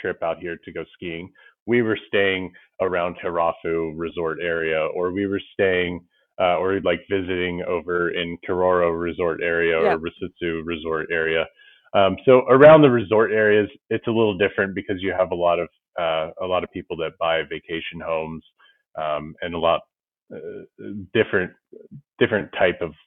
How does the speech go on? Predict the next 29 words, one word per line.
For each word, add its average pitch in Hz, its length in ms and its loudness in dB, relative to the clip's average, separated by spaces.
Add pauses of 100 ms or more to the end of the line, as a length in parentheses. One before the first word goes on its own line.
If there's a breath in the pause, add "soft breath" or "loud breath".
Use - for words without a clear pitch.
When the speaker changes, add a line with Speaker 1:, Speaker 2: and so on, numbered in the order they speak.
(140)
Speaker 1:
private 85 360 2 (120)
property, 104 480 2
I 107 60 4
guess. 107 240 4
Speaker 2:
Different, 110 180 2
like, 101 220 -2
demographic 170 640 4
Speaker 1:
Um, 165 60 -2
Speaker 2:
of 160 140 -10
people 165 460 -4 (640)
buying 175 180 4
property 156 320 4
Speaker 1:
Yeah, 85 280 8
Speaker 2:
there? 175 100 -2
Okay. 131 200 0
Speaker 1:
yeah. 95 200 6 (1000 soft breath)
Yeah, 127 300 12
so 143 180 10 (320)
that 143 320 8
land 123 320 4
you 113 100 2
don't 110 260 2 (140)
necessarily 98 800 0
wanna 90 360 -2
be 87 460 -4 (380)
trouncing 95 440 -2
around 87 460 0
on. 110 300 4 (380 soft breath)
Um, 90 340 2